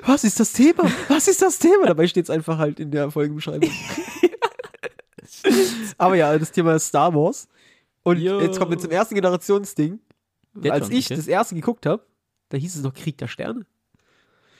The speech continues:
Speaker 2: Findest du Krieg der Sterne oder Star Wars cooler? Also den Namen.
Speaker 1: Also, da du ja mein Mate bist, deshalb sag ich auch lieber Star Wars.
Speaker 2: Ich glaub, in diesem
Speaker 1: Nee, Quatsch.
Speaker 2: Podcast sollten wir Mate echt,
Speaker 1: <laughs>
Speaker 2: äh, vermeiden.
Speaker 1: Nee, also,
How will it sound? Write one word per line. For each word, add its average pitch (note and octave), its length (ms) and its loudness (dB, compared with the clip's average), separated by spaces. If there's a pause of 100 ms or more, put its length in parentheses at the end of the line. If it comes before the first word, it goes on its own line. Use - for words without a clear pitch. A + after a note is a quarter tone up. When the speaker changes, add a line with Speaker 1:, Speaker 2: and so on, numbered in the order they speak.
(200)
Speaker 2:
Findest C3+ 260 -4
du D#3 60 -4
Krieg C3+ 260 -6
der A#2+ 100 -2
Sterne A2+ 360 -6
oder G3 120 -4
Star A#2+ 200 -8
Wars G2 240 -8
cooler? G2 340 -12 (360)
Also G2+ 180 -6
den G2 140 -6
Namen. F#2+ 220 -10 (240)
Speaker 1:
Also, D3+ 400 -6 (540)
da C#3+ 140 -2
du C#3 100 -4
ja C#3 120 -2
mein C#3 220 -6
Mate C#3+ 260 -4
bist, - 320 -14 (240)
deshalb D3 360 -12
sag C3+ 120 -8
ich C3+ 100 -12
auch C#3 60 -6
lieber C3+ 160 -10
Star C#3 240 -8
Wars. C#3 100 -10
Speaker 2:
Ich C3 40 -10
glaub, B2 200 -4
in B2 140 -6
diesem B2+ 200 -2
Speaker 1:
Nee, D3 60 0
Quatsch. A#2+ 160 -2
Speaker 2:
Podcast - 200 -8
sollten A2 180 -4
wir A2 80 -4
Mate A2+ 280 -4
echt, A2+ 260 -8
Speaker 1:
<laughs> - 0 -
Speaker 2:
äh, A2 240 -2 (420)
vermeiden. F#3 260 0
Speaker 1:
Nee, G3+ 40 4
also, F3+ 320 2